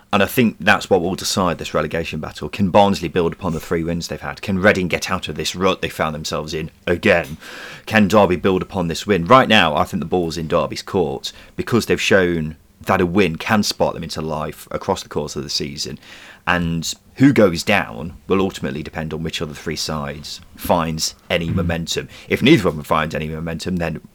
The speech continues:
Speaker 1: Reading will stay up by default.
Speaker 2: Mm.
Speaker 1: But at the moment, I think I, I'd still say Derby are the ones who can get themselves out of it. But back to the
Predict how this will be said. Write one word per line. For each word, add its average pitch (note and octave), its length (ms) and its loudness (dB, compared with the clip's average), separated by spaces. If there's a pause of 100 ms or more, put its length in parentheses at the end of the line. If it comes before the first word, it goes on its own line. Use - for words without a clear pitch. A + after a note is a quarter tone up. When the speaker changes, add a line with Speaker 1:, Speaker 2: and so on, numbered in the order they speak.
Speaker 1:
Reading F2 440 0
will D#2 120 -6
stay - 220 0
up D#2 120 -6
by D#2+ 160 0
default. E2+ 580 -8 (160)
Speaker 2:
Mm. G2 180 2
Speaker 1:
But F2+ 140 4
at G2 40 4
the F2 60 -2
moment, E2 240 0
I D#2 60 -4
think D2+ 380 -4 (220)
I, D#2 260 -4
I'd - 100 -4
still - 320 -4
say - 180 -4
Derby D#2 360 -4
are - 20 -8
the D#2 100 -8
ones D#2 460 -8 (340)
who D#2 480 -2
can - 120 -12
get E2 120 0
themselves D#2+ 540 -8
out E2+ 260 -6
of - 80 -14
it. - 220 -8 (640)
But B2 160 6
back - 180 8
to B2+ 100 0
the G2+ 340 6